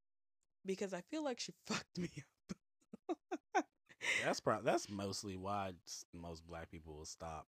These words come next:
Speaker 2: You get that one person, you don't get a second opinion from somebody else or a second, you know, experience where you deserve that second <laughs> experience from somebody else.
Speaker 1: Yeah.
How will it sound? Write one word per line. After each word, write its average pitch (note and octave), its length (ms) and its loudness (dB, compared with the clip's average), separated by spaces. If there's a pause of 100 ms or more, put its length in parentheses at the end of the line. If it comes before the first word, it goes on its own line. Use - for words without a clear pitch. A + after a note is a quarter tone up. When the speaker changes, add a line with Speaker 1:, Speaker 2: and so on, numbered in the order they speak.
Speaker 2:
You G#2 220 -14
get G2 160 -10
that D#2+ 220 -10
one F#2 200 -8
person, F2+ 440 -6
you F2+ 100 -6
don't E2+ 260 -6
get E2+ 120 -6
a D#2 80 -6
second E2 320 -6
opinion E2+ 440 -8
from - 100 -14
somebody D#2+ 380 -8
else D#2+ 240 -8
or D#2 60 -14
a D#2 100 -16
second, E2+ 500 -8 (600)
you F#2 80 -8
know, D2+ 220 -8
experience E2 760 -10
where D#2+ 280 -6 (100)
you F#2 100 -8
deserve F#2+ 580 2
that E2+ 180 -2
second F#2 420 -4
<laughs> - 80 -20
experience G2+ 640 -2
from F#2 160 -4
somebody D#2 400 -2 (100)
else. - 300 -8 (340)
Speaker 1:
Yeah. D#3+ 160 -14